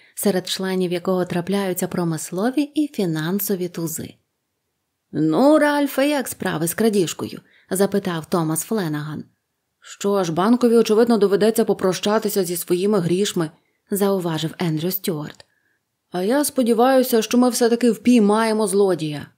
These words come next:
заперечив Готьє Ральф. «Ми послали спритних поліцейських агентів в Америку і Європу, в усі найголовніші портові міста, так що цьому панові важко буде вислизнути».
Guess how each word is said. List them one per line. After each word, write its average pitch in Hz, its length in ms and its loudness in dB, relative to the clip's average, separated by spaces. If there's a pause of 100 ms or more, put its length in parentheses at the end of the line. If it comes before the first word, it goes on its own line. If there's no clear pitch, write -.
заперечив 185 680 0
Готьє 175 440 -2
Ральф. 180 400 -8 (500)
«Ми 202 120 4
послали 233 480 2
спритних 220 440 2
поліцейських 202 720 0
агентів 185 560 0
в 170 60 2
Америку 190 520 2
і 190 40 2
Європу, 196 560 0 (260)
в 156 80 2
усі 196 240 2
найголовніші 240 760 2
портові 202 420 0
міста, 202 440 -4 (400)
так 185 180 -4
що 196 340 0
цьому 196 300 2
панові 208 400 2
важко 220 380 0
буде 202 220 4
вислизнути». 165 800 0